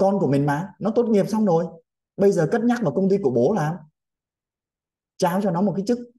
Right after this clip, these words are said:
tương đối tốt, cho nó một cái đ-, mức đãi ngộ. Đó là điều hết sức bình thường đúng không? Nhiều người còn nói á, nhiều người khi đó sẽ còn nói á, "Trời, đúng là anh đã dọn sẵn đường cho con đi,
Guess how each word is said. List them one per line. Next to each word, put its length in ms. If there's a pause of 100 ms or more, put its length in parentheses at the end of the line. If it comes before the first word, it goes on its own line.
(420)
tương 180
đối 140
tốt, 480 (460)
cho 180
nó 240
một 160
cái 80
đ-, 280
mức 120
đãi 180
ngộ. 440 (1200)
Đó 120
là 100
điều 180
hết 140
sức 120
bình 160
thường 200
đúng 100
không? 380 (220)
Nhiều 180
người 180
còn 140
nói 220
á, 140 (200)
nhiều 140
người 140
khi 140
đó 160
sẽ 100
còn 180
nói 240
á, 100 (400)
"Trời, 300 (840)
đúng 300
là 400 (460)
anh 260
đã 120
dọn 360
sẵn 320
đường 240
cho 140
con 200
đi, 260